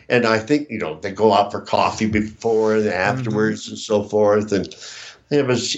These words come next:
Speaker 1: it was just an amazing experience. So I got hooked on the fellowship right there, you know,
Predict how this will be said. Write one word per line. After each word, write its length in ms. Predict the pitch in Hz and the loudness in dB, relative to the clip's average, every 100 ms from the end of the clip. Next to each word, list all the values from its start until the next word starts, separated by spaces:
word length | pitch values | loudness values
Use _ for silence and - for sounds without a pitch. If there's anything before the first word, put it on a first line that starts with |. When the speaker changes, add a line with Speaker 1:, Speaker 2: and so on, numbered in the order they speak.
| - | 0
Speaker 1:
it 160 | 135 | 0
was 220 | 120 110 - | 2 0 0
just 280 | 156 - | 0 2
an 60 | 117 | 2
amazing 760 | 104 98 104 113 123 107 113 | 2 2 2 2 2 2 2
experience. 600 | 110 107 - 87 78 80 - | 2 0 -2 -4 -2 -6 -2
So 380 | 110 104 101 - - - - - - | 2 2 0 -10 -20 -20 -20 -16 -2
I 360 | 101 127 151 147 - - _ - | 2 2 2 -2 -14 -20 _ 0
got 220 | 113 123 | 2 2
hooked 280 | 107 120 120 | 0 0 2
on 160 | 120 120 | 2 2
the 60 | |
fellowship 600 | 110 110 107 113 - 90 - | 2 2 2 2 -2 -8 -4
right 280 | 92 98 98 | 0 0 2
there, 560 | 107 107 110 110 107 - - | 2 4 4 4 0 -10 -8
you 140 | 101 | -2
know, 240 | 90 90 | -2 -2